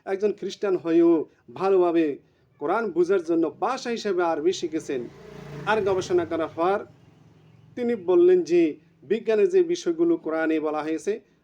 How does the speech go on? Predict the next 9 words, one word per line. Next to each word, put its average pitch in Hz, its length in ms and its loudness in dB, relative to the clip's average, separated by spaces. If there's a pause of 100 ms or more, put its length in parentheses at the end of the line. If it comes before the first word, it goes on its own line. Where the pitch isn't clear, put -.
(100)
আধুনিক 220 360 -2
বিজ্ঞানের 202 400 0
সাথে 165 240 -4 (300)
সেগুলো 233 360 -4 (160)
সম্পূর্ণ 190 540 -4
মিল 254 240 -6
রয়েছে। 185 360 2 (1120)
আর 185 120 -2 (120)
দুঃখজনকভাবে 208 1000 0